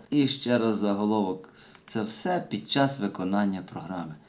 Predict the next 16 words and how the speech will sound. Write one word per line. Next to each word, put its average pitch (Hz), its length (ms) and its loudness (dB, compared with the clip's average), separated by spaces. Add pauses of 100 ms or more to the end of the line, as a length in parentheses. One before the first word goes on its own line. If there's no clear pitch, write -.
(300)
І 147 140 4
на 113 140 4
початку 190 640 0
можемо 156 320 2
поміняти, 135 720 2
і - 100 -2
під - 340 -4
час 101 220 0
виконання 82 560 -6 (100)
програми. 127 440 -2 (600)
Ну, 202 260 2
знову 156 240 2
ж 151 100 -2
таки, 131 200 0
наша 135 280 4
програма, 123 600 4